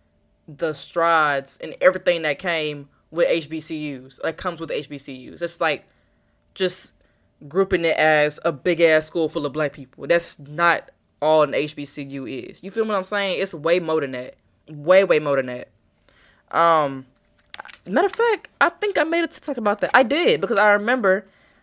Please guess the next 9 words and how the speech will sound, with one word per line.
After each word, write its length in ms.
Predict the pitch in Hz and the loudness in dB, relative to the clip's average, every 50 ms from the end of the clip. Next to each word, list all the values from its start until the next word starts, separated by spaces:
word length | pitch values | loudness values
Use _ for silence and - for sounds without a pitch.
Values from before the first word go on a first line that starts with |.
| _ _ _ - | _ _ _ 2
I 160 | 185 196 208 | 4 4 6
was 180 | 202 196 185 - | 4 4 2 0
on 180 | 185 185 185 - | 0 0 0 0
Instagram 500 | - 226 262 - - 214 196 196 196 196 | -2 -4 -4 -4 -4 -2 2 2 2 2
and 100 | 196 190 | 2 0
I 80 | 190 | 0
saw 340 | - - - - 214 226 240 | 0 -2 0 2 4 4 4
myself 640 | 240 202 180 185 - - 175 151 160 180 - - - _ _ - | 4 2 0 0 2 0 0 2 0 0 -4 -8 -20 _ _ -14
tagged 600 | - - - 254 277 277 180 147 131 131 139 - | -10 -4 0 0 2 4 4 2 2 0 -4 -10